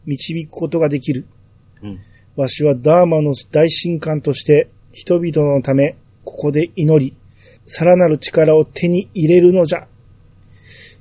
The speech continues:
Speaker 1: 今こそ、我に力を、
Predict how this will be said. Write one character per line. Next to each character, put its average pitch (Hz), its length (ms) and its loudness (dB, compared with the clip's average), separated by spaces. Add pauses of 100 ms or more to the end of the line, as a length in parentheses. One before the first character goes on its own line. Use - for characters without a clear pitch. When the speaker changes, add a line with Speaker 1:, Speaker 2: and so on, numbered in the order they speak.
(100)
Speaker 1:
今 147 180 4
こ 131 120 0
そ、 - 220 -8 (440)
我 143 300 2
に 139 160 -2
力 143 500 -2
を、 143 140 -4